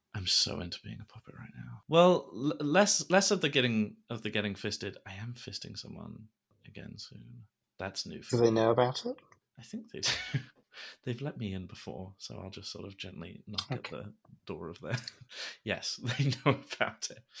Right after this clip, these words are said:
Speaker 1: Okay, it, it sounds to me like you actually really fell into this, which is kind of amazing, but
Speaker 2: Oh, I absolutely did. But I think what's nice about it is I am taking all of my years of experience in architecture and design and model making and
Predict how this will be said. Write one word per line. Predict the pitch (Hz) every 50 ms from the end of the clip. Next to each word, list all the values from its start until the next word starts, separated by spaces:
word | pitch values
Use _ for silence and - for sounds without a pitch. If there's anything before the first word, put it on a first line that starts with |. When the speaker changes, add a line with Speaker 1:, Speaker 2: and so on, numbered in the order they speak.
| - - - - - - - -
Speaker 1:
Okay, | 233 247 220 - - -
it, | 185 180 -
it | 202 196 202 -
sounds | - 208 202 240 262 254
to | - 233
me | 214 202 185 170 147 135 - -
like | 147 143 143 143 - - - -
you | 143 143 147
actually | 143 143 - - 214 180
really | 143 135 127 123 110
fell | 110 - - - - - 127 151 151 131 120 113
into | - - 110 107 110 107
this, | 98 95 95 -
which | 104 - -
is | 101
kind | - - 135 175
of | 190 147
amazing, | 104 95 95 104 101 98 80 80 85 -
but | - 180 160
Speaker 2:
Oh, | 170 165
I | 151
absolutely | 160 175 175 - - 175 165 160 - 117
did. | 113 165 160 - - -
But | - 156 139
I | 131
think | - - 139 131 - 131
what's | 120 - -
nice | 127 131 139 139 - -
about | 131 113 107 98 101
it | 107 107 104 110
is | 101 - - - -
I | 110 107
am | 101 101
taking | - - - 98 95 - - 104 101 95 95 92 - - _
all | 113 113 123 127 127 123
of | 117 - 120
my | 110 104
years | 101 98 104 110 104 101 101 101 101
of | 90 -
experience | - - - - - 104 98 92 90 87 87 - - -
in | 87 90 92
architecture | 87 - 95 101 - - - - - 104 - - - - - - - -
and | 120 110 98 95 92 92 - -
design | - 120 104 117 107 95 92 87 90 90 90 - - - - _ _ _ _
and | - 104 98 92 92 - -
model | 110 110 113 123 123 117 113 104
making | 101 95 95 101 98 - - - - - - - - _
and | 101 98 90 95 98 98 101 104 -